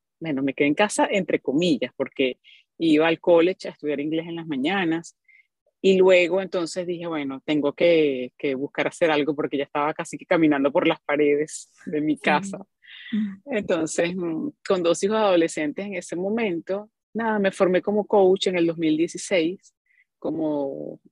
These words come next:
Speaker 1: comencé con el coaching, eh, sistémico en el dos mil dieciséis.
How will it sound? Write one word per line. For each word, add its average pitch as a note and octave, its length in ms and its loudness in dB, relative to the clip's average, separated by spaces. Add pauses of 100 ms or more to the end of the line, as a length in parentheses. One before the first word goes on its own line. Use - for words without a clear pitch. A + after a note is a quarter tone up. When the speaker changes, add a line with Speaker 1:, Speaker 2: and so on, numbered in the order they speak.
Speaker 1:
comencé F#3+ 440 -2
con B3+ 260 2
el A3+ 340 4
coaching, A#3 500 -2
eh, F#3+ 160 -2
sistémico F3+ 720 -8
en G3+ 80 -6
el F3 80 -2
dos D#3 100 -2
mil D3+ 160 -2
dieciséis. F3+ 640 -4